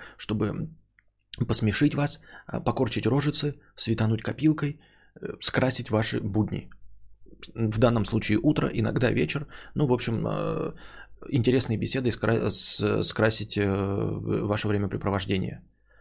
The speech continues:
э, засывая вам в уши какой-то фу-, фуфел. Э, в чем проблема, что он, она сказала, что обслуживающий персонал?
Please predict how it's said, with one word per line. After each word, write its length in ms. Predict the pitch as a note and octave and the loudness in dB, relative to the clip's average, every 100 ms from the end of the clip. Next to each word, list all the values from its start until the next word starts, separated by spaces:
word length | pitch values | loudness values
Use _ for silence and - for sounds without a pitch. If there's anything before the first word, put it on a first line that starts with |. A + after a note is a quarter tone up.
| - - - | -20 -20 -16
э, 380 | - - - - | -6 -4 -2 -2
засывая 480 | G2 G2 - G#2+ A#2 | 0 2 2 4 2
вам 220 | G#2 G2+ | 2 0
в 40 | G#2 | 0
уши 320 | - G2+ - | 0 -2 -2
какой-то 500 | F#2+ D#2+ G#2 - - | -4 -2 -2 -4 -4
фу-, 200 | - A2+ | -4 0
фуфел. 420 | C3+ A#2 - - - - - - - | 4 4 2 -4 -10 -16 -16 -8 0
Э, 140 | B2+ | 0
в 60 | - | 2
чем 160 | - D#3+ | 4 6
проблема, 420 | B2 B2 B2+ G#2 | 6 4 4 0
что 180 | - G#2+ | -2 -2
он, 100 | G#2 | -2
она 120 | G#2+ | -2
сказала, 320 | G2 A2 G#2 G2+ | -2 -2 -2 -2
что 140 | G#2+ | -4
обслуживающий 500 | - A#2 F#2+ F#2 - | -4 -2 -2 -2 -4
персонал? 480 | G2+ - F#2 F#2+ - | -2 -2 -2 -4 -8